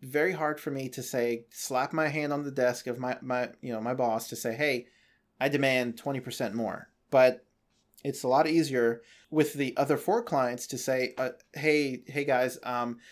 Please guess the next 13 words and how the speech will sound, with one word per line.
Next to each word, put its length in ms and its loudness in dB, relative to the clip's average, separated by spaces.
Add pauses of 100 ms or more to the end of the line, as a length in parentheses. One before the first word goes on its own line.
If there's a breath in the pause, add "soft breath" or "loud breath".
(160 loud breath)
next 300 0
year 280 4
I'm 360 -2 (100)
increasing 560 -2
my 140 2
rates 460 0
by 220 -2
twenty 280 -6
percent, 460 -6 (320 loud breath)
and 120 -6
here's 260 -2
why." 320 -4 (920)
So 520 4